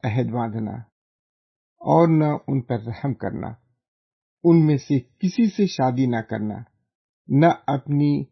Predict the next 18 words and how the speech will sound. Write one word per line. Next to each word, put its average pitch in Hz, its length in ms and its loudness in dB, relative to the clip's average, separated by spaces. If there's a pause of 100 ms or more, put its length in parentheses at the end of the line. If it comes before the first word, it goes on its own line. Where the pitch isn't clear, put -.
(420)
بیٹیوں 135 600 4
کا 139 220 0
رشتہ 131 340 -2 (220)
ان 135 140 4
کے 123 160 0
بیٹوں 120 420 2
کو 113 160 -2
دینا، 113 460 2 (260)
نہ 123 200 2 (180)
اپنے 160 380 4
بیٹوں 135 380 2
کا 123 180 0
رشتہ 120 340 -2 (180)
ان 120 160 -2
کی 110 160 -4
بیٹیوں 120 440 0
سے 117 180 -4
کرنا، 110 400 0